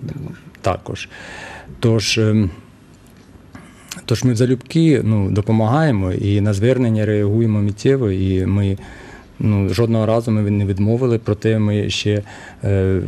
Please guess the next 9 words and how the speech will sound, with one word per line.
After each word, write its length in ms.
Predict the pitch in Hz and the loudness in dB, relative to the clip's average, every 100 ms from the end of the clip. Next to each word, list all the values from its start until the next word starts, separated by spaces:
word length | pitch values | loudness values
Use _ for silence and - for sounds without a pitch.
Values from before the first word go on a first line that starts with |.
| 90 | -4
допомагаємо 560 | 98 104 110 107 107 | -4 0 0 2 0
не 60 | 107 | 0
тільки 240 | 101 135 | -2 -4
психологічно, 640 | 143 117 101 104 98 - - - | -4 -2 0 0 0 -4 -4 -2
а 300 | 95 95 92 - - - | -2 -2 -4 -8 -20 -10
і 280 | - 98 95 90 - - 120 - - - - - - - - | -2 0 0 -2 -6 -10 -12 -10 -10 -10 -10 -10 -12 -10 -4
юридичні 460 | 107 95 120 - | -2 0 -2 0
консультації 580 | 127 127 120 110 123 - | 0 0 -2 -2 0 0
надаємо, 420 | 110 104 107 110 | 0 2 0 0